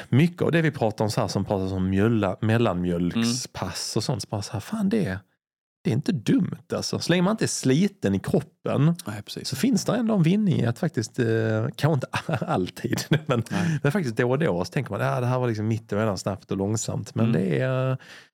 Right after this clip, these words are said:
Speaker 1: ofta är det det man, det de kallar för sweet spot, där man liksom, ja, springer man där så pushar man ändå sin tröskel lite
Speaker 2: Mm.
Speaker 1: framåt liksom. Så jag blir ändå mer, mer så här, "Ja, fan, det kanske inte är så jävla dumt,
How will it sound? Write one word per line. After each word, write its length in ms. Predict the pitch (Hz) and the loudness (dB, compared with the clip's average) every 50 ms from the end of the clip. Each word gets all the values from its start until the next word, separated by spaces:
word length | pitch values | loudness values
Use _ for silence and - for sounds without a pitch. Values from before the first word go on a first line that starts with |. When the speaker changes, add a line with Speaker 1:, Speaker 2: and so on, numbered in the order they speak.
| _ _ _ _ _ - 139 | _ _ _ _ _ -4 -4
Speaker 1:
ofta 260 | 135 143 - - 139 | -4 -2 0 0 0
är 60 | 151 | 2
det 60 | 139 | 2
det 100 | 135 135 | 2 2
man, 260 | 120 117 117 127 120 117 | 2 0 0 -2 0 0
det 140 | 131 120 104 | 2 2 2
de 120 | 101 107 | 0 0
kallar 180 | - 120 113 110 | 0 0 -2 -2
för 80 | - | -2
sweet 360 | - - - - 117 98 - - | -4 -2 0 2 2 2 2 -2
spot, 500 | - - - 90 87 - _ - - - | -8 -4 -2 -2 -2 -4 _ -14 -8 -4
där 60 | - 104 | -4 -2
man 140 | 98 98 | -2 0
liksom, 400 | 98 95 - - 98 98 98 98 95 - _ _ _ _ _ - | -2 -2 -2 -2 -2 -2 -2 -4 -6 -10 _ _ _ _ _ -4
ja, 140 | 220 233 | -2 -2
springer 320 | - - - 233 262 156 113 | -2 0 0 0 0 0 0
man 120 | 110 131 | 0 -2
där 80 | 254 277 | -2 -4
så 140 | - - 170 - - | -6 -8 -10 -10 -4
pushar 380 | - - 196 185 - - 165 - | 0 2 2 2 2 0 0 0
man 100 | - 175 | 0 0
ändå 160 | 170 156 - | 0 0 0
sin 160 | - 147 - | -2 -2 -4
tröskel 380 | - - 147 143 - - 131 113 | -2 -2 -2 -2 -2 -2 0 0
lite 140 | 101 - 76 | 0 2 2
Speaker 2:
Mm. 100 | 123 131 | 2 2
Speaker 1:
framåt 300 | - - 92 90 85 - | 0 0 0 -2 -2 -2
liksom. 340 | 95 90 - - - - 80 | -2 -4 -4 -4 -4 -4 -4
Så 140 | - - 139 | -2 0 0
jag 160 | 147 - 78 | 0 0 0
blir 120 | 73 85 | 0 0
ändå 180 | 208 233 208 180 | 0 0 0 0
mer, 480 | 170 - 160 120 113 117 120 117 117 113 - - - - - - - - _ _ _ _ - | 2 2 2 2 0 0 0 -2 -2 -4 -6 -12 -18 -16 -18 -18 -20 -20 _ _ _ _ 2
mer 200 | 156 165 139 113 | 2 4 4 2
så 120 | 120 - 117 | 0 -2 -4
här, 120 | 104 101 101 | -4 -4 -2
"Ja, 380 | 151 202 233 170 117 131 180 | -2 -2 0 0 -2 -2 -4
fan, 520 | 190 - - - 123 190 254 196 - 101 95 120 | -4 -6 -6 -4 -4 -2 -2 -2 -4 -4 -4 -4
det 100 | 247 254 | -4 -4
kanske 260 | - 92 87 - 135 | -4 -6 -6 -4 -4
inte 140 | 156 - 240 | -4 -2 -4
är 40 | |
så 140 | 226 - - | -4 -2 -2
jävla 280 | - 139 - 123 123 - | -2 -2 -4 -6 -10 -14
dumt, 220 | 143 - 151 - | -16 -18 -18 -20